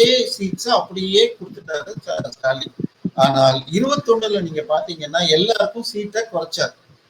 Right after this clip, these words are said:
உங்களுக்கு கிட்டத்தட்ட காங்கிரஸுக்கு இருபத்தஞ்சு சீட்டு தான் கொடுத்தார். விடுதலை சிறுத்தைகள், கம்யூனிஸ்ட் எல்லாருக்கும் ஆறு, ஆறு சீட்டு.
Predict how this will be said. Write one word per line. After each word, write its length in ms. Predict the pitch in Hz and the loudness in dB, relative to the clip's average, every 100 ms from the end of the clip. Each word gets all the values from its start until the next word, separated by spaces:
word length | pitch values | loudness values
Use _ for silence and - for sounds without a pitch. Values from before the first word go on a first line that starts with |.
| _ | _
உங்களுக்கு 920 | - 180 180 170 175 175 226 202 160 - | -12 -2 0 0 -2 4 4 6 2 -4
கிட்டத்தட்ட 520 | 180 208 185 175 226 | -2 -2 0 -2 0
காங்கிரஸுக்கு 480 | 190 196 202 175 196 | 2 2 2 -2 -2
இருபத்தஞ்சு 500 | 208 180 180 175 160 | 0 2 0 -2 -10
சீட்டு 300 | 151 185 175 | -6 -6 -2
தான் 180 | 190 190 | 0 0
கொடுத்தார். 420 | 160 160 180 190 | -6 -6 -2 -2
விடுதலை 300 | 170 185 170 | -2 -2 -2
சிறுத்தைகள், 560 | 175 170 - 151 180 185 | -4 -8 -12 -12 -10 -6
கம்யூனிஸ்ட் 460 | 151 160 170 - | -8 -8 -12 -10
எல்லாருக்கும் 400 | 147 147 143 - | -2 -2 -2 -2
ஆறு, 240 | 123 143 147 | -2 2 2
ஆறு 160 | 131 127 | 0 -4
சீட்டு. 340 | - - | -16 -18